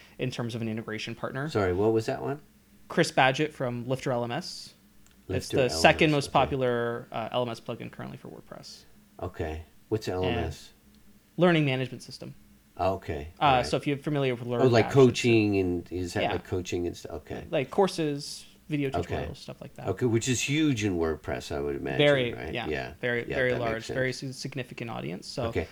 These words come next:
Speaker 1: he
Speaker 2: How
Speaker 1: was
Speaker 2: was
Speaker 1: one of
Speaker 2: that
Speaker 1: our
Speaker 2: approaching? How was, how was that approaching you? Just kind of, did you just, uh, send him an email, or did you have to work at it, or,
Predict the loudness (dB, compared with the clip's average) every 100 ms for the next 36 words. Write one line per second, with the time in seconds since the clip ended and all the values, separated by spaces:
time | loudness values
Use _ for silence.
0 | -6 8 10 10 10 8 8 8 8 8
1 | 6 2 2 0 2 4 0 -4 0 2
2 | 4 2 2 0 0 -2 -2 -2 -4 -4
3 | 0 0 0 -4 -18 -14 -6 -2 0 2
4 | 0 0 -2 2 4 4 2 4 4 6
5 | 4 4 4 4 4 4 4 6 6 4
6 | 2 4 4 4 0 2 2 2 2 2
7 | 0 0 0 -2